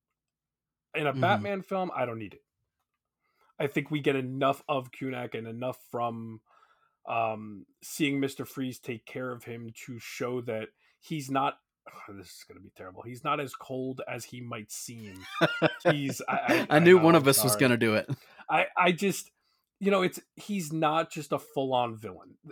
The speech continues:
Speaker 1: and I think that's the only reason he's there. Um,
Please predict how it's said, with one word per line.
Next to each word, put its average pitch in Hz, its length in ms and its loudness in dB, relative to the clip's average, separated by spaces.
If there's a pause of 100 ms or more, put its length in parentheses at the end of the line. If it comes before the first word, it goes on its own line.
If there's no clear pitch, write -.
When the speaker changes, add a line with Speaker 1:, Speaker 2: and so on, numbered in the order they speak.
Speaker 1:
and 156 100 -4
I 147 80 0
think 151 240 -6
that's 139 200 -4
the 139 180 -8
only 139 300 -2
reason 120 360 -10
he's 104 280 -14
there. 98 200 -12 (680)
Um, 110 640 0